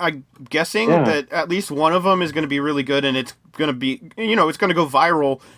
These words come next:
Speaker 1: for the fact that it's free, it's on YouTube, everybody can watch it, you know what I mean? So.
Speaker 2: Right. Like I said,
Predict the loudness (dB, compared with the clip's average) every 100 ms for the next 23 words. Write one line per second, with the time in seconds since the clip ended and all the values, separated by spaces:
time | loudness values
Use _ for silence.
0 | _ -2 0 2 2 0 0 -4 -4 -10
1 | -12 -4 0 2 2 2 0 2 0 -2
2 | 0 0 0 -2 -4 -4 0 0 0 -6
3 | -6 -6 -2 0 0 -2 -2 -2 -2 -8
4 | -20 -20 -20 -20 -20 _ _ _ -2 0
5 | 0 -4 -14 -20 _ _ -2 0 2 2
6 | 2 -2